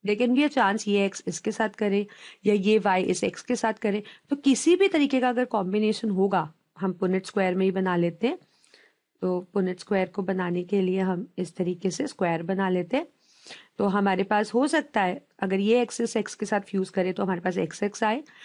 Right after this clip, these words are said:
और ये X अगर इस X के साथ फ्यूज करेगा तो भी एक्सएक्स आएगा। But X and Y फ्यूज करेंगे तो हमारे पास एक्स वाई आएगा, और यहाँ पे भी हमारे पास एक्स वाई। तो हमने ये देखा कि एक्सएक्स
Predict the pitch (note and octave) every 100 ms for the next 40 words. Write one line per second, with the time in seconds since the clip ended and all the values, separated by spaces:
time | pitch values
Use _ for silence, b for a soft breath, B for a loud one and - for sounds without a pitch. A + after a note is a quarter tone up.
0 | B B G#3 G#3 B3 C#4+ C#4 A#3+ A3 A3
1 | G3+ G#3+ - A3 G#3 G3 - F#3+ - F#3+
2 | F#3+ G#3+ G3 E3 G3+ F3 - - - -
3 | F#3 G3+ - B B B G#3 G#3+ G#3 -
4 | D#4 A#3+ G3+ G3 A3 G3 - F3+ F3 F#3
5 | F#3 F#3+ F3 - F3 - F3 - A3 A3+
6 | A#3 A3+ A3+ B3+ D#4 B B B - G#3+
7 | C4+ - - F#3+ F3+ E3+ E3+ F3+ F#3 F3+
8 | E3+ D#3+ A#3 D4 - F#3 - - - -
9 | _ B B B C4 C4 C4+ F4 F#4 B3+
10 | A3+ G#3 G#3+ B3+ - A3+ A#3 - D#4 F4
11 | - -